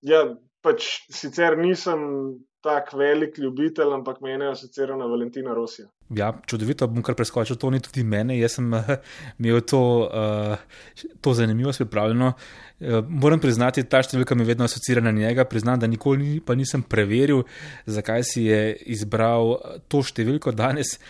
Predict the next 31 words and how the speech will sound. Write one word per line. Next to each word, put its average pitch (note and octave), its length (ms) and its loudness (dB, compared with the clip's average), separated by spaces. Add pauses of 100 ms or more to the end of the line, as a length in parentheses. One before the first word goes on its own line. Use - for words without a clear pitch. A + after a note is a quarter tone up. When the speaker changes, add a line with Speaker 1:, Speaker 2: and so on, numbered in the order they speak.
(140)
Speaker 2:
sem A2 240 -6
prav A#2 220 2
za A2 100 0
potrebe A2 400 -2
tega A2 240 -6
pogovora A2 480 0
preveril A#2+ 580 0 (540)
in A2+ 360 0
vzrok C3 380 4
je C3 60 4
bil B2 320 4
njegov A2+ 360 2 (160)
oče, C3 200 0
Graciano, A2 600 -2
tudi A#2 260 -6
moto-, A2+ 500 -4 (640)
eh, G#2+ 160 0
moto-, A2+ 360 0 (160)
<laughs> - 480 -8
motorist, B2 480 -4
ki B2 80 -10
si - 140 -4
je A2 160 0 (480)
prav A2 180 -2
tako A#2 180 -2
uporabljal A2 360 0
številko A#2 360 -4
šestinštirideset, A#2+ 640 -4
vozil G#2+ 300 0
celo A2 260 -4
kariero. G2+ 600 -4